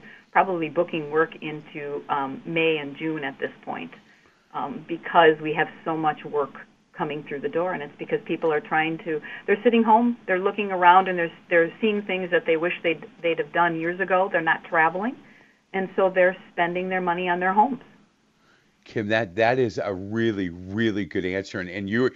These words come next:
Speaker 2: you're, you're right. You know, we, we would walk out the door at seven o'clock and come back at six o'clock, and then weekends we'd kind of be around the house but doing a couple of things, and all of a sudden we're here twenty-four seven.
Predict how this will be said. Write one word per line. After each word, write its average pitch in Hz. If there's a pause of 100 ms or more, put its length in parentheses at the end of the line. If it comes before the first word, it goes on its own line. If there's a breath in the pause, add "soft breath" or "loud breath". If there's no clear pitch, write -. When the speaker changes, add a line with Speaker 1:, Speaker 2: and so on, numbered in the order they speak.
(220 loud breath)
Speaker 2:
you're, 127
you're 120
right. 98 (400 soft breath)
You 113
know, 107
we, 107
we 107 (360 soft breath)
would 110 (240)
walk 117
out 156
the 139
door 131
at 117
seven 117
o'clock 107
and 104
come 95
back 123
at 110
six -
o'clock, 98 (280 soft breath)
and 104
then 104
weekends 123
we'd 113
kind 151
of 135
be 143
around 127
the 117
house 120
but 104
doing 120
a 110
couple 110
of 98
things, 107 (300 soft breath)
and 95
all 120
of 131
a 127
sudden 117
we're 98
here 104
twenty-four 95
seven. -